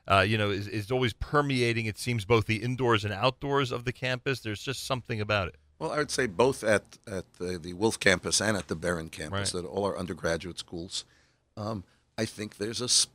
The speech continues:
Speaker 2: sense of nowhere but here. It is a unique
Speaker 1: Right.
Speaker 2: place. It's sui generis. What we are, Harvard can't offer. Um, and,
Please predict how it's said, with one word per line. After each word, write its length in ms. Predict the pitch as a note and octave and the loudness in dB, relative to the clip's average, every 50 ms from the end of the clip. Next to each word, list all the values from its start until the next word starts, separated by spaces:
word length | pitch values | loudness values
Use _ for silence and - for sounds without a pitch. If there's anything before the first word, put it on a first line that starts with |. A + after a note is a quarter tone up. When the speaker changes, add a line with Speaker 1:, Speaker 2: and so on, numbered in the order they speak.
| - | -6
Speaker 2:
sense 520 | - - - - E2 D#2 F#2+ G#2+ - - - - | -2 0 2 2 2 2 4 6 6 6 6 4
of 380 | - F#2+ F2+ F2+ F2+ F2 D#2+ E2 | 0 -2 -2 0 -2 -2 -6 -10
nowhere 320 | E2+ F2+ F#2 F#2+ F#2+ G#2 | -8 -6 -4 -2 -2 0
but 160 | G2 A#2 A2+ | 0 -2 -2
here. 340 | F#2 A#2+ E3 C#3 - - - _ - | -4 -4 -4 -4 -4 -4 -6 _ -10
It 140 | F#2 F#2+ F#2+ | -8 -4 -4
is 200 | G#2+ A#2 G#2+ A2+ | -2 0 2 2
a 100 | A2+ G#2 | 4 4
unique 320 | G#2 G#2+ A2 G#2 F#2 G2 E2+ | 4 2 0 0 0 -2 -4
Speaker 1:
Right. 100 | E2 E2 | -2 0
Speaker 2:
place. 340 | - F#3 F#3 - - - - | 0 0 2 4 2 2 2
It's 140 | C#2+ - - | 0 -2 -2
sui 240 | - A2 G#2+ G2 G#2 | -2 -2 -2 -4 -2
generis. 560 | - - A#2+ C3 C3 E2+ - - - - - - - - - - _ _ | 0 2 4 4 4 2 2 2 2 2 2 0 -4 -20 -20 -20 _ _
What 300 | - G2 F#2+ F#2+ G2+ - | -4 2 4 4 4 4
we 180 | G#2+ A2+ C3 C3+ | 4 4 6 6
are, 300 | A2+ F#2+ F#2+ G2 A2+ C3 | 8 8 10 10 10 10
Harvard 460 | C3 G#2+ G#2+ G2 A2 G#2 G#2+ A2 G#2 - | 8 8 8 8 8 8 6 0 -6 -4
can't 260 | - A2+ A#2 A#2+ - | -4 -4 -4 -2 -2
offer. 320 | D3 D#3 D3 - - - - - _ _ _ _ _ _ _ _ - | -4 -4 -4 -4 -6 -8 -10 -14 _ _ _ _ _ _ _ _ -6
Um, 360 | G2+ G2 G2 F#2+ G2 G2+ - - | -4 -2 -2 -2 -2 -4 -8 -8
and, 460 | - A2 G#2 G2+ G2+ G2+ G2+ G2 - | -6 -4 -4 -4 -4 -6 -8 -10 -12